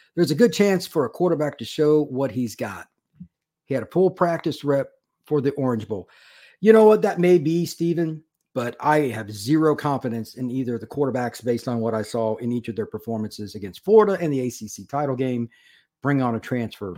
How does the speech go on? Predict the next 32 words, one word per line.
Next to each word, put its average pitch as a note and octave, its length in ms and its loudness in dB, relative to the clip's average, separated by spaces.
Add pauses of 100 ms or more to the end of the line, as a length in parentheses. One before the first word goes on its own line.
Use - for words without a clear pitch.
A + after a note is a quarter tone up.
(100)
for G#2 120 -8
me. F#2+ 360 -12 (800)
Tori G#3 240 10
Sims, F3+ 400 4
"Good F#3 160 6
morning. G3 320 4
I D#3 120 2
believe D3 540 2
we're C3+ 180 -2
getting C3+ 320 0
Cam." F3 500 -4 (480)
Tori, A3+ 320 2 (260)
I B2 140 -6
wonder C3 280 -2
why B2 220 0
you A#2 160 -2
say C#3 220 -2
that. E3+ 280 -4 (1400)
About B2 300 0
Blunt, C#3 280 0
I B2 100 -6
mean, A2 220 -8
well, D#3 300 0
well, G3+ 240 2
there F3 140 4
could E3 200 2
be C3+ 260 0 (120)
some B2+ 180 -10
truth D3 240 -4
to B2+ 100 -6
that, A#2 240 -6
but G#2+ 200 -10